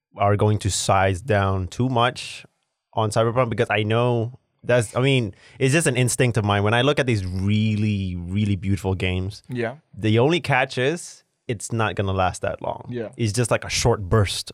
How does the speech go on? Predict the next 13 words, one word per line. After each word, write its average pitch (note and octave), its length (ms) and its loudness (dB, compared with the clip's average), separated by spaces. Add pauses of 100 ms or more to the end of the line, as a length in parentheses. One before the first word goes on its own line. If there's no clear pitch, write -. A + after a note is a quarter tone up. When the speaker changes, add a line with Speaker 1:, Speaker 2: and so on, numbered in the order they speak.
Speaker 1:
of G2+ 120 -2
excitement. G2+ 580 -2 (180)
Speaker 2:
Yeah, B2+ 220 0 (100)
it's B2 260 -2
like B2 280 0
Modern A#2+ 340 2
Warfare. A2 480 -2 (160)
<laughs> - 160 -10
Speaker 1:
Yeah, E3 240 8
yeah, D3+ 240 10
something C#3+ 300 4
like B2+ 120 4
that. B2 220 2